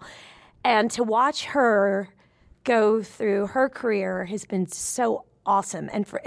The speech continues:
we're both supportive of each other too, right? She wants to know about what's going on in c-, comedy. You know, she, she judges these comedians. She knows what they're doing, you know.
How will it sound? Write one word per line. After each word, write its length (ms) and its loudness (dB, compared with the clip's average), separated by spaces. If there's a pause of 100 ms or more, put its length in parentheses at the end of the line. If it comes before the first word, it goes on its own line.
(100)
we're 160 4
both 220 4
supportive 400 0
of 100 -6
each 160 -8
other 180 -6
too, 260 -2
right? 300 -2
She 120 -6
wants 320 0
to 60 -6
know 120 -2
about 240 -4
what's 380 -10
going 200 -2
on 140 -2
in 80 -6
c-, 60 -18 (340)
comedy. 420 -2
You 120 0
know, 80 4
she, 320 0 (160)
she 220 0
judges 640 0
these 180 -4
comedians. 520 -6
She 140 0
knows 460 4
what 100 -4
they're 140 -4
doing, 340 -6
you 80 0
know. 160 0